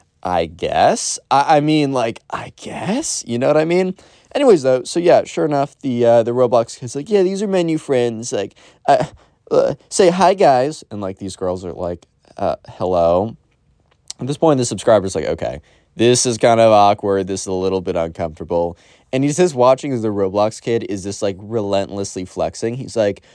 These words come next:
"Uh, you know, I'm actually, like, really respected in certain Roblox obbies. You know that, right?" And they're like, "Wh-, what, what's a Roblox?" He's like, "What? You don't know what a, uh, you, you don't know what a Roblox is? Dude, what the freak?" And they're all like,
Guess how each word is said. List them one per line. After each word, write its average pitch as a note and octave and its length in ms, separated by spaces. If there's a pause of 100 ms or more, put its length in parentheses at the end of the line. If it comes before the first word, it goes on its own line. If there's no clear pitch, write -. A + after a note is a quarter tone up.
(200)
"Uh, F#3 40
you F#3 180
know, F#3+ 160
I'm G#3 100
actually, E3+ 360
like, C3+ 200
really C3 320
respected A2+ 640
in G2+ 200
certain G2 360
Roblox F#2 480
obbies. E2 420
You G#2+ 100
know F2+ 120
that, E2 160
right?" E2+ 340
And F#2+ 80
they're E2+ 140
like, E2 260 (120)
"Wh-, - 240
what, G2 520
what's G#2+ 280
a - 20
Roblox?" F2 520
He's B2 120
like, B2+ 220 (160)
"What? A3+ 500 (640)
You B3 100
don't A#3+ 160
know A3+ 120
what G#3 120
a, - 80 (340)
uh, - 80 (300)
you, A3 160
you A#3 120
don't C#4 120
know B3 80
what G#3+ 80
a F3+ 80
Roblox G#3 500
is? C4 260 (360)
Dude, D#3 240
what B2+ 160
the G#3 80
freak?" C3 420 (120)
And G2 100
they're F#2+ 100
all G2+ 100
like, F#2+ 200